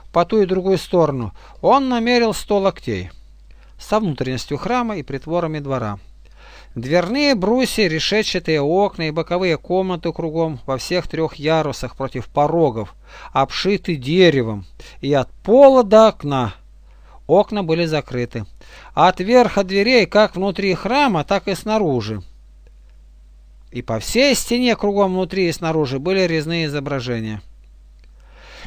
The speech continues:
Сделаны были херувимы и пальмы, пальма между двумя херувимами. И у каждого херувима два лица.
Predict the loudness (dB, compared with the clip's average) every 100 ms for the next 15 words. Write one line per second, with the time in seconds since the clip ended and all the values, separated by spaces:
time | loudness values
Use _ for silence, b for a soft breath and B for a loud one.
0 | -8 -6 0 2 4 2 0 0 0 0
1 | 2 0 2 0 -2 2 4 4 0 -6
2 | -8 2 6 6 4 0 -2 -2 -2 0
3 | -2 -2 -2 -2 -2 -4 -6 -8 -12 B
4 | B B -4 -2 0 4 6 8 6 0
5 | -2 -2 -4 -4 -4 -2 0 2 0 -6
6 | -12 b b b -10 -2 2 4 2 -4
7 | -4 -2 -4